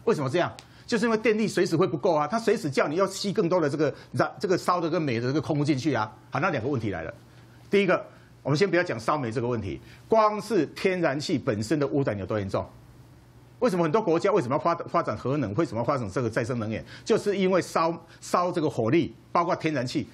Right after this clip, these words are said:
你是用废气去这个，去那个，去发电嘛。台湾为什么废线来那么严重？特别是在，在中南部很多地方，就是很多人在怀疑说是天然气跟燃煤嘛，对不对？你应该政府有责任去解决这个问题啊。结果第一个，你也不解决这个问题，那连环境部长都出来讲，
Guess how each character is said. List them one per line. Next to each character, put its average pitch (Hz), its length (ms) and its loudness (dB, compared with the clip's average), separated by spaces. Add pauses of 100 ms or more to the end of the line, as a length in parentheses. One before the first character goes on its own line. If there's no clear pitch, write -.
(160)
你 135 160 -4
是 180 200 0
用 170 200 2
废 160 200 0
气 147 260 -2
去 151 300 0
这 123 120 -4
个， 123 300 0 (240)
去 160 200 2
那 147 120 0
个， 117 400 0
去 143 280 2
发 147 240 0
电 131 160 -6
嘛。 87 160 -12 (300)
台 185 220 2
湾 220 280 0
为 202 100 2
什 123 80 -4
么 117 80 -4
废 165 140 2
线 151 140 0
来 107 100 -4
那 151 60 -2
么 143 120 -2
严 113 140 -2
重？ 120 180 -2 (140)
特 214 100 4
别 143 140 0
是 165 140 -2
在， 147 160 2 (100)
在 175 180 0
中 160 160 0
南 135 120 -2
部 151 80 -4
很 113 120 -2
多 135 120 0
地 131 160 0
方， 120 200 -2 (160)
就 208 100 0
是 202 60 2
很 175 80 2
多 185 120 0
人 143 60 0
在 180 100 2
怀 147 120 0
疑 147 140 0
说 160 100 -6
是 160 80 -2
天 165 160 -2
然 139 140 -2
气 131 140 -2
跟 131 100 0
燃 113 140 -2
煤 107 160 -2
嘛， 85 100 -8
对 127 100 -2
不 127 60 0
对？ 110 80 -4 (240)
你 160 80 0
应 196 60 2
该 254 100 0 (100)
政 233 240 0
府 147 200 -2
有 139 100 2
责 160 140 0
任 180 80 2
去 220 100 0
解 151 180 0
决 120 60 0
这 151 100 0
个 196 80 4
问 202 140 4
题 143 120 0
啊。 117 120 -4 (160)
结 254 100 0
果 240 80 4
第 226 160 -2
一 214 40 2
个， 196 100 2
你 143 200 0
也 143 120 2
不 233 100 0
解 151 140 0
决 120 80 0
这 165 80 2
个 185 40 4
问 165 100 4
题， 110 160 -4
那 220 120 2
连 214 140 -2
环 185 160 0
境 220 100 0
部 220 120 2
长 139 120 -2
都 180 80 0
出 175 60 0
来 180 80 2
讲， 117 220 -4